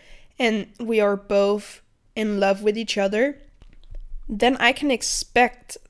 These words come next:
my partner to be honest with me. I shouldn't worry that I can't trust him.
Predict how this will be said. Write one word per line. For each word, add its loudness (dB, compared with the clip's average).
my 0
partner -2
to -10
be -6
honest -4
with -12
me. -8
I 2
shouldn't 0
worry 4
that 2
I 0
can't -6
trust -4
him. -4